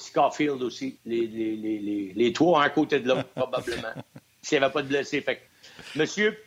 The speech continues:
je suis content pour les kids à la glace, mais dites-moi pas que c'était le processus planifié, puis que c'était comme ça qu'on voulait que ça arrive.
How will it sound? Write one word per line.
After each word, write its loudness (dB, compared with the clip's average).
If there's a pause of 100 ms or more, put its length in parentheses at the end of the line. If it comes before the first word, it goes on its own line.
(100)
je -16
suis -12
content 2
pour -4
les -2
kids 0
à 4
la 0
glace, 0 (480)
mais -6
dites-moi -4
pas 0
que -8
c'était 0
le -2
processus -2
planifié, -2 (200)
puis -20
que -12
c'était -4
comme 0
ça -2
qu'on -2
voulait 0
que -16
ça 2
arrive. -4